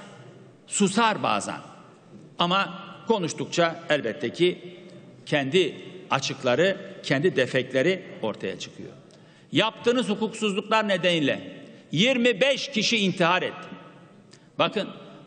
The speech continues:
aynı hukuksuzluklar Ergenekon ve Balyoz dönemlerinde de oldu.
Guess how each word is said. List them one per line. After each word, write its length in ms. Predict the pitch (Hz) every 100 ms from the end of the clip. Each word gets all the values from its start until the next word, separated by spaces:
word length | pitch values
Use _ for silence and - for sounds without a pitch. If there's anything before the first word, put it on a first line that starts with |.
| -
aynı 300 | - 262 254
hukuksuzluklar 880 | 214 190 196 - 190 170 180 214 233 180 - - - - -
Ergenekon 680 | 190 202 214 214 208 233 226
ve 160 | 233 214
Balyoz 440 | 214 208 285 185
dönemlerinde 580 | 214 202 190 180 170 147
de 40 |
oldu. 300 | 127 101 -